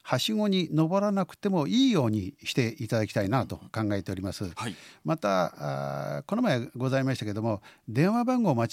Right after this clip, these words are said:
Speaker 1: って記載してですね、相手先に迷惑をかけたと、このような事例もございますけれども、
Speaker 2: うん。
Speaker 1: この事例に対しては電子データでその電話番号等々をですね、フォーマット化して貼り付けるように、えー、していただいたということで、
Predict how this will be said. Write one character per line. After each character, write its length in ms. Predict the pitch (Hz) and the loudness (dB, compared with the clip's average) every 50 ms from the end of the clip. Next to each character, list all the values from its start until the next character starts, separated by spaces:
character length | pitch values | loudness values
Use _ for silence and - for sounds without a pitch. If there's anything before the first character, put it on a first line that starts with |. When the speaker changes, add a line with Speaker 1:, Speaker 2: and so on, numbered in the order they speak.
| - 185 185 | -2 -2 -2
Speaker 1:
っ 60 | 185 | -4
て 200 | - - 185 165 | -4 -4 -4 -4
記 120 | 160 - | -4 -4
載 220 | - - 165 160 143 | -4 -2 -2 -2 -2
し 40 | - | -2
て 100 | - 170 | -2 -2
で 80 | 139 117 | -2 -2
す 120 | - - | -2 -2
ね、 160 | 147 131 95 - - - - - - | -2 -2 -2 -4 -10 -20 -20 -18 -10
相 180 | - 117 151 165 | -4 -2 0 0
手 140 | - 202 180 | 0 0 -2
先 240 | - 185 170 175 | 0 -2 0 2
に 260 | 165 165 156 160 - - - - - | 2 2 2 2 0 -4 -12 -12 -4
迷 180 | 143 190 247 269 | 0 2 4 4
惑 220 | 233 175 - - 117 | 4 2 2 0 -2
を 80 | 107 | -2
か 120 | - - 107 | 0 -2 -4
け 80 | 101 - | -4 -2
た 140 | - 90 87 | -4 -4 -6
と、 200 | - 98 95 - | -6 -8 -12 -10
こ 120 | - 170 190 | -6 -4 -4
の 80 | 220 | -2
よ 80 | 226 220 | 0 0
う 40 | 185 | 2
な 260 | 131 101 92 82 - - | 2 0 0 -2 -6 -10
事 160 | 110 98 135 123 | -6 -4 -2 0
例 120 | 135 131 | 0 0
も 120 | 117 120 | 0 -2
ご 120 | 110 120 113 | -2 -2 -2
ざ 100 | 120 123 | -2 0
い 40 | 120 | 0
ま 120 | 120 120 | 0 -2
す 80 | 113 - | -4 -4
け 120 | - 107 | -4 -6
れ 80 | 98 98 | -4 -4
ど 100 | 98 143 | -2 0
も、 180 | 151 147 123 104 | 2 2 2 0
Speaker 2:
う 20 | |
ん。 20 | 101 98 - - - - - - _ - | -2 -8 -18 -20 -20 -20 -20 -20 _ -8
Speaker 1:
こ 100 | - 190 | -4 -2
の 120 | 202 220 | 0 0
事 140 | 190 202 214 | 0 0 0
例 120 | 208 214 208 | 0 0 0
に 100 | 202 190 | 0 0
対 220 | - 196 196 156 | 0 0 0 0
し 20 | |
て 100 | - - | -2 -2
は 280 | 202 196 156 107 87 - _ _ _ _ - | 0 2 2 2 0 -4 _ _ _ _ -10
電 240 | 127 117 151 185 208 | -4 0 2 2 2
子 140 | - - 240 | 2 0 0
デ 140 | 247 262 254 | 0 0 0
ー 40 | |
タ 160 | - 180 131 107 | 2 2 2 2
で 260 | 107 104 90 82 - _ _ - 120 104 | 2 -2 -2 -4 -8 _ _ -14 -14 -8
そ 140 | - 139 | -4 -2
の 80 | 131 123 | -2 0
電 120 | 120 170 | 0 -2
話 60 | 196 208 | -2 -2
番 180 | 226 233 226 | -2 0 0
号 120 | 214 185 165 | 0 0 2
等 180 | - 202 202 190 | 0 0 -2 0
々 140 | 220 202 151 | 0 -2 0
を 40 | 104 | 0
で 100 | 104 92 | -2 -4
す 120 | - 123 | -2 -2
ね、 100 | 123 107 | -2 -2
フ 160 | - - 190 | 0 0 0
ォ 40 | 208 | 0
ー 40 | 247 | 0
マ 80 | 269 | 0
ッ 40 | 247 | -4
ト 120 | - - 247 | -4 -6 -4
化 140 | - 214 | -4 -4
し 60 | - - | -2 0
て 180 | 208 180 160 - - - - | -2 -2 -2 -4 -14 -20 -10
貼 160 | - - - | -4 0 2
り 100 | 160 226 | 2 2
付 200 | 226 - - - | 0 0 0 0
け 20 | 311 | 2
る 60 | 277 | 4
よ 140 | 240 151 120 | 4 4 4
う 60 | 104 | 2
に、 240 | 98 90 85 87 - - | 2 0 -2 -4 -8 -8
え 440 | 127 113 98 98 95 90 90 92 90 | -8 -6 -6 -6 -6 -8 -10 -10 -8
ー、 20 | 90 | -6
し 80 | - | -2
て 160 | - 131 113 | 0 0 0
い 60 | 107 104 | 0 0
た 120 | - 110 | -2 -2
だ 100 | 107 107 | 0 -2
い 80 | 107 101 | -2 -2
た 120 | - 120 | -2 -4
と 200 | - - - 180 | -4 -4 -6 -4
い 80 | 160 190 | -4 -4
う 40 | |
こ 100 | - 262 | -4 -4
と 120 | 233 254 214 | -4 -2 0
で、 220 | 190 131 101 - | 0 0 -2 -2